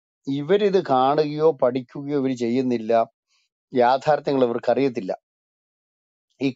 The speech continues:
കെട്ടുകഥകളിൽ കെട്ടിപ്പടുത്തിറക്കിയ ഒരു, ഒരു ചീട്ടുകൊട്ടാരമാണ് ഇവരുടെ മനസ്സിൽ കിടക്കുന്നത്.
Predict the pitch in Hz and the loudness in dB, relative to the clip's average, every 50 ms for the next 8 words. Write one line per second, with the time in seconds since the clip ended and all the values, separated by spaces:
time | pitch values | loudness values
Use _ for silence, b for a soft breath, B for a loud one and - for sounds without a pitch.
0 | - 139 127 - - 190 190 180 170 170 170 165 160 160 156 151 - _ _ - | 0 -2 0 2 2 2 4 4 4 4 4 2 2 0 -2 -6 -10 _ _ -6
1 | - 123 117 120 147 - 143 135 127 120 - 135 120 120 113 - - 127 120 - | -6 -4 -4 -4 -2 0 0 0 0 0 0 0 0 0 -2 -2 -2 0 0 0
2 | 131 120 120 131 127 127 - - 120 120 117 - - 120 120 117 123 143 139 139 | 0 -4 -4 -2 -4 -4 -6 -6 -8 -8 -8 -8 -8 -6 -6 -4 0 0 2 2
3 | 127 147 143 143 135 113 104 104 104 104 107 - _ _ _ _ _ _ _ _ | 2 2 2 2 2 2 0 0 0 -2 -6 -12 _ _ _ _ _ _ _ _
4 | _ _ _ _ _ - 120 117 117 131 123 127 113 113 117 117 107 131 113 101 | _ _ _ _ _ -8 -2 0 0 0 2 0 0 0 0 -2 -2 -2 -2 -2
5 | 95 92 - 95 92 87 | -4 -4 -8 -14 -20 -20